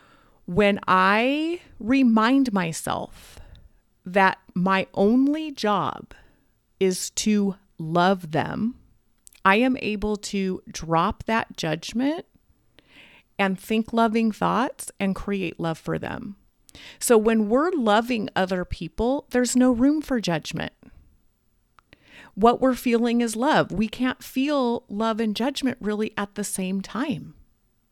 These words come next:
right? And so I want you to apply this to yourself.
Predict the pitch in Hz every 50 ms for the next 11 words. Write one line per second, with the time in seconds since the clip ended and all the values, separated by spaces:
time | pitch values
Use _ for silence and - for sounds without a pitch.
0 | _ _ _ _ _ _ _ _ _ _ _ _ 180 185 196 240 302 381 _ _
1 | - _ _ - - - - - - _ _ 226 240 247 - - 247 240 _ -
2 | 240 240 220 202 214 214 233 277 320 - 311 330 349 349 - - - 247 - -
3 | 208 - _ - - - 170 165 175 185 220 254 254 285 320 339 359 370 - -
4 | - - _ _ - - 240 226 226 220 202 214 208 208 202 196 - - - 175
5 | 170 151 - 185 - - - - -